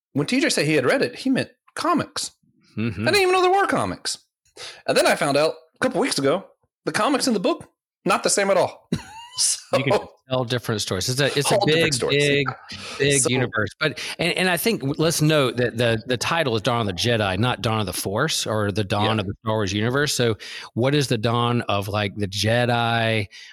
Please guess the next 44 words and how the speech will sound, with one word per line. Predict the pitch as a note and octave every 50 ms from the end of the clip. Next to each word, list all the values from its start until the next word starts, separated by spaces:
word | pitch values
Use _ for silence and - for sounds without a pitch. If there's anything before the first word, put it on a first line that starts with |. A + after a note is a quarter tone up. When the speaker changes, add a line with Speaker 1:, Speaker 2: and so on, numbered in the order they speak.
| - _ -
Speaker 2:
religion | G#2 G2+ F#2+ F#2 G#2 A#2 B2+ A#2+ A#2 A#2+ A#2+ A#2
and | - G2
connection | F#2+ - A2+ G#2 A2 A2+ G#2+ - - G#2+ G2
to | G2+ G#2
the | G2
Speaker 1:
Mm-hmm. | F2+ - -
Speaker 2:
Force? | - G#2 G#2+ G#2+ G#2+ G2+ - - - -
And | - G2+ G2
of | G2+ F#2+ -
course, | - - C3 A#2+ G#2+ -
over | - A2 G#2 G#2 G2
thousands | F#2 - - G2+ G2+ A2 A#2 G#2+ - A2 G#2+ G#2+ G2+ -
and | G#2 G2 G2 F#2+ G2 - -
hundreds | - - B2 B2 A#2+ A2 -
and | - F#2+ F2+
thousands | G2 G2+ G#2+ A2 G2+ G2+ G#2 F2+
of | F2 E2+
years, | F#2 A2 A2+ A2 G2+
tens | - - C3 -
of | F#2 -
thousands | A2 G#2+ G#2+ F#2 G2 F#2
of |
years, | G2 A2 A2+ G2+ -
it's | - A2+ G#2
gonna | - - A2+ A2 G2+
change | F2+ - - G#2+ A2 A2 A2 G#2+ -
and | - G2
evolve. | F#2+ F2+ - G2+ A2 A2 G#2+ A2 A2 G#2 -
Speaker 1:
Yeah. | - - - - - _ -
Speaker 2:
The | -
systems | - - D3+ C#3+ - - C#3 B2+ A2+
aren't | A#2+ A#2+ G2+ G#2+
in | G#2+ -
place. | - B2+ A#2 A2 A2 A2 G#2+ -
The | A2
organized | F#2 G#2 A#2+ A#2 A#2+ A#2+ A#2+ A#2+ G#2+
religion's | G#2 F#2+ G2+ B2 A#2+ A#2 A#2+ A2 -
not | B2 A#2 G#2+
in | G#2
place. | - - A2+ G#2+ G#2+ G2+ -
But | - F#2+ -
how | - - B2 B2 B2+ B2+ A#2+
are | A2+ G#2+
people | - - - B2 A#2 - A2+ G#2+ G#2+ G2+ -